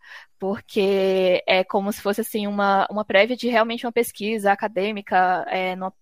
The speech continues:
pós-graduação. Mas quando a gente faz uma I C, a, a bolsa que a gente recebe é de ali uns quatrocentos reais e, e não tem direito a outra atividade remunerada, <laughs> ou seja, você tem que praticamente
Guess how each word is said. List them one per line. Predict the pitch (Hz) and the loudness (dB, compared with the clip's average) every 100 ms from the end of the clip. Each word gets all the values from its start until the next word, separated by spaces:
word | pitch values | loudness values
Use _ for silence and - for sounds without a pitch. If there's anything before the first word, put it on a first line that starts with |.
| _ - | _ -2
pós-graduação. | 190 196 196 202 226 196 180 - - - - - - - - | -2 0 0 0 0 -8 -10 -14 -20 -20 -20 -20 -20 -20 0
Mas | 180 180 | 4 4
quando | 202 190 | 4 2
a | |
gente | 208 214 | 2 2
faz | 208 208 | 4 4
uma | 214 | 0
I | 214 | -4
C, | - 208 220 254 | 2 4 6 6
a, | - 202 208 208 196 190 - | 6 4 6 6 6 4 4
a | 208 | 2
bolsa | 208 226 | 2 -2
que | 247 | 0
a | 226 | 0
gente | 226 240 | 0 0
recebe | 233 220 196 202 226 269 | 0 2 2 2 0 0
é | 202 208 214 | 2 2 0
de | 214 | -2
ali | 214 214 208 | 0 0 -2
uns | - | 0
quatrocentos | 214 - 247 | -2 -2 -8
reais | - 247 196 233 330 - _ - - - _ | 0 4 4 4 -2 -12 _ -20 -20 -20 _
e, | 226 226 226 226 - | 0 4 4 2 0
e | 220 | 2
não | 240 - | 0 2
tem | 269 269 | -2 -2
direito | 294 220 208 - 262 | 0 0 0 -4 -4
a | - 214 208 196 | 2 4 6 4
outra | - 220 254 | 2 -2 -2
atividade | 254 247 214 208 226 | -6 -2 0 0 -2
remunerada, | 214 208 220 220 180 180 | -6 -4 0 0 0 -2
<laughs> | |
ou | 214 | -8
seja, | - 240 196 208 - - - - - - | -6 -4 -4 -4 -10 -12 -14 -14 -14 -8
você | 214 220 - 233 | 2 2 4 2
tem | - 226 | 4 0
que | - 233 | -2 -4
praticamente | 220 226 - 262 240 202 208 196 | 0 0 0 -2 -2 -6 -8 -8